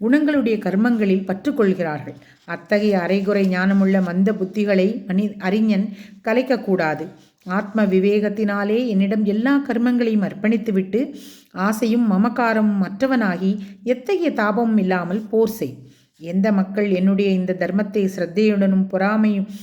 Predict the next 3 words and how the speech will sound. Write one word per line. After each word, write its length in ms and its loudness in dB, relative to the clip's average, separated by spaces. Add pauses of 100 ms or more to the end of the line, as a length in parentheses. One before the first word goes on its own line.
(200)
இல்லாமலும் 640 0
எப்பொழுதும் 560 0
அனுஷ்டிக்கிறார்களோ 1120 -2